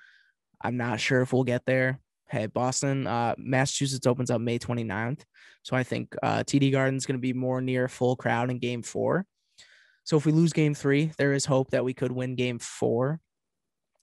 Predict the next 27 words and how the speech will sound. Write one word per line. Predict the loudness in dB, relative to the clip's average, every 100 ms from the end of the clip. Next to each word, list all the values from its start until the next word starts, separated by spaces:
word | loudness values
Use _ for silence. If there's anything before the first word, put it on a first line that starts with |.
| -14 0
But | 2
I |
gotta | 4 2
say, | 2 2
we | 2
can't | 0 0
be | 0
down | 0 -2
three | -2 -4
nothing | -2 -4 -4 -6
at | -4
that | -6 -4
point. | -8 -8 _ _ _ -6
We |
ca-, | -2
it's | -2 0
gotta | 0 0
be | 0
two | 2 2
one. | 0 -2 -8 _ _
It's | -6
gotta | -4 -2
be | -4
two | -2
one. | -2 -4
And | -6 -6
we | -4 -2